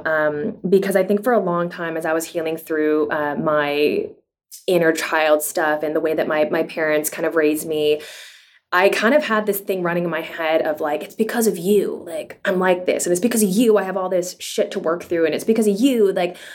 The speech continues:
I have to, you know, have all this trauma and, you know, these bad patterns."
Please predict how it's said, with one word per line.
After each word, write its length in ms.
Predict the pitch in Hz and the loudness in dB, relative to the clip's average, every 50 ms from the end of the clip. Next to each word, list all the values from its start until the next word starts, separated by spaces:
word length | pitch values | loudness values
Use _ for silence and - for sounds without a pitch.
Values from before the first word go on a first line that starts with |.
| - - | -10 -2
I 80 | - 208 | -2 -2
have 320 | 202 208 220 202 202 202 - | 0 2 0 0 0 0 0
to, 280 | 233 202 185 185 - | 0 2 2 2 2
you 80 | - 214 | 2 0
know, 60 | 202 | 2
have 180 | 208 220 214 220 | 2 0 0 2
all 100 | 202 202 | 2 2
this 160 | 202 202 196 | 2 0 -2
trauma 580 | - - - 233 208 208 208 196 185 175 170 - | -4 -6 -2 0 0 2 2 2 2 0 0 0
and, 340 | - 190 180 180 180 175 - - - - | -2 -2 0 -2 -2 -4 -6 -16 -10 -2
you 80 | - 208 | 2 2
know, 80 | 185 | 2
these 180 | 190 202 202 190 | 4 2 2 2
bad 300 | 196 214 196 196 196 196 | 0 -2 -2 -2 -4 -4
patterns." 720 | - - - 180 185 185 175 151 123 95 - 196 - | -6 -4 -2 -2 0 0 0 -2 -4 -4 -6 -6 -8